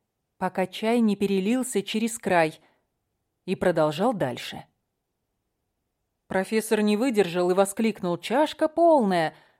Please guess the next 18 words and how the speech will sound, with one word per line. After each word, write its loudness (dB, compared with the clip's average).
больше 2
не 0
входит». 4
«Вот -4
как -2
эта 0
чашка», -6
сказал -2
учитель -6
дзен, -2
«и 4
мы 4
наполнены 2
до 0
краев 0
своими 0
мыслями, 0
идеями, 0